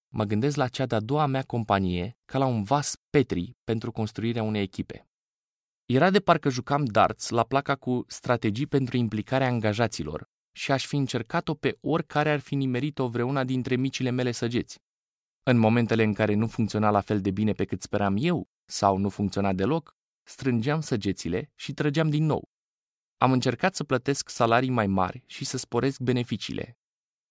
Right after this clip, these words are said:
Am încercat zile de lucru mai scurte și program flexibil, zile de lucru mai lungi și weekenduri mai scurte.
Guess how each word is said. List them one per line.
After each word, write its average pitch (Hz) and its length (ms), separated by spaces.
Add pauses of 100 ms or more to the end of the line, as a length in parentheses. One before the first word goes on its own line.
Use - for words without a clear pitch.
(120)
Am 117 100
încercat 113 420
zile 113 240
de 101 100
lucru 110 260
mai 98 140
scurte 123 560
și - 180
program 117 400
flexibil, 113 680 (600)
zile 107 280
de 101 80
lucru 104 240
mai 98 200
lungi 131 340
și - 140
weekenduri 95 420
mai 92 160
scurte. - 520